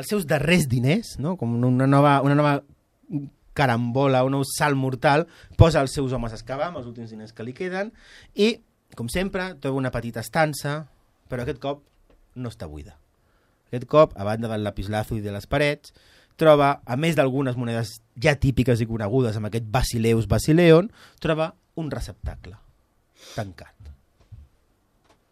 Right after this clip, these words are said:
I en obrir-ho, bueno, i en mirar, eh, aquest receptacle, descobreix que està ple de perles negres,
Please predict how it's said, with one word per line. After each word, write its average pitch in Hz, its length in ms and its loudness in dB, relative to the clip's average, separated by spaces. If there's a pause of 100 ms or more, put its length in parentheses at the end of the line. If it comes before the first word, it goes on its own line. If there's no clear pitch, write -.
(800)
I 202 100 8
en 247 80 4
obrir-ho, 226 400 -2 (240)
bueno, 170 220 -14
i 147 80 -2
en 143 160 -2
mirar, 156 420 6
eh, 117 500 0
aquest 123 220 -2
receptacle, 156 640 4 (580)
descobreix 156 320 2
que 170 80 -2
està 143 160 0
ple 165 240 6
de 147 160 8
perles 123 320 2
negres, 156 540 -2